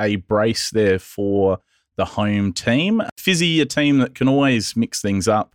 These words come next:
but, uh, yet to really register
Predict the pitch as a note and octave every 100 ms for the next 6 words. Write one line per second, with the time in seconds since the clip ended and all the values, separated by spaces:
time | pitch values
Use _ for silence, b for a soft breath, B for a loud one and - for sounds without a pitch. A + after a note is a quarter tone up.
0 | _ G2+ F2+ _ - G2 F2+ B B B
1 | A#2 C3 B2+ A#2+ G#2+ G#2 A2 G#2+ G#2 G2
2 | F#2 - F#2+ F#2 G2 - G2 F2+